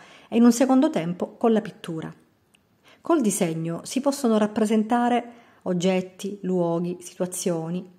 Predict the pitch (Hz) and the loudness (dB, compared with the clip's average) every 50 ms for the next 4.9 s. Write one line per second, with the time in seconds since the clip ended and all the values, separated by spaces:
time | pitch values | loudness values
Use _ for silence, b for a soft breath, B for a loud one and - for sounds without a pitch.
0 | _ _ - 190 180 175 180 - 165 156 160 160 - - - 180 - - - _ | _ _ -6 -4 -4 -4 -4 -4 -6 -8 -8 -10 -12 -12 -12 -12 -12 -14 -20 _
1 | _ _ _ _ b b b b b b b - - 180 - 196 190 - - 185 | _ _ _ _ b b b b b b b -14 -12 -4 -4 -4 -4 -2 -4 -2
2 | 185 180 180 180 - - - 196 214 208 180 170 165 165 170 175 170 170 170 - | -2 -2 -2 -4 -4 -4 -2 0 0 2 0 -2 -6 -6 -6 -6 -6 -6 -6 -6
3 | - 185 175 180 - 180 180 185 185 180 170 170 - 170 170 170 165 170 170 170 | -6 -6 -4 -2 -2 0 0 2 0 0 -4 -6 -8 -6 -4 -4 -4 -2 -4 -4
4 | 175 175 - 175 165 - - 165 - - - 185 185 180 180 175 - - | -4 -4 -4 -6 -8 -6 -10 -14 -12 -4 0 2 2 2 0 -2 -6 -10